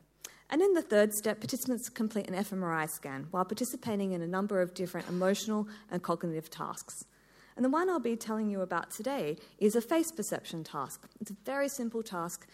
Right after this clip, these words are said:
where we show participants pictures of people expressing fear and also people expressing neutral expressions and as a baseline. And this is a well-evidenced task to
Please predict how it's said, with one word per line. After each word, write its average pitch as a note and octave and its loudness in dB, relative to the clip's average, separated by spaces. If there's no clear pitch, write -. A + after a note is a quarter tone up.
where F#3+ 6
we F3+ 2
show B3 2
participants G3+ 0
pictures E4 0
of F3+ 0
people B3 2
expressing F#3+ -2
fear E3+ -4
and E3+ -2
also F3 -2
people G3 -4
expressing E3 -6
neutral E3+ -4
expressions - -10
and F#3+ 4
as F3 -2
a E3 2
baseline. C#3+ -6
And A#3+ 2
this E4+ -2
is A3+ 2
a F#3 -2
well-evidenced G#3+ 0
task F3 -4
to G#3+ 2